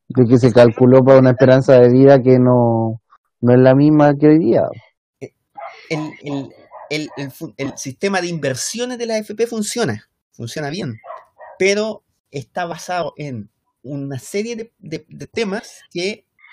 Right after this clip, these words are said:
Speaker 2: llevan a que no cumpla con las promesas o con lo que se había planificado originalmente.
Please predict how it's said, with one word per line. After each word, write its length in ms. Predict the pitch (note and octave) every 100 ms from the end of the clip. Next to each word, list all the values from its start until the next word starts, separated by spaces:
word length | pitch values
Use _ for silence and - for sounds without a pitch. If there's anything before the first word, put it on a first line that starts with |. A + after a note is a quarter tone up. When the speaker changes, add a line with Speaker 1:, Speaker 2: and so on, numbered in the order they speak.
| C#3+
Speaker 2:
llevan 320 | F#3 G3 A3 A3+
a 100 | E3
que 380 | E3 F3+ F#3 G3 _ _ _ -
no 180 | F3 G3+
cumpla 300 | A3 G#3+ G3
con 100 | G3
las 120 | G3
promesas 380 | E3+ F3 G3 -
o 100 | D3+
con 140 | D#3
lo 160 | D3 C3+
que 260 | D3+ D3 _
se 180 | - D3
había 220 | D3 E3+
planificado 420 | E3 D#3+ D#3+ D#3+
originalmente. 640 | D#3+ D#3 D#3+ D#3 A2 -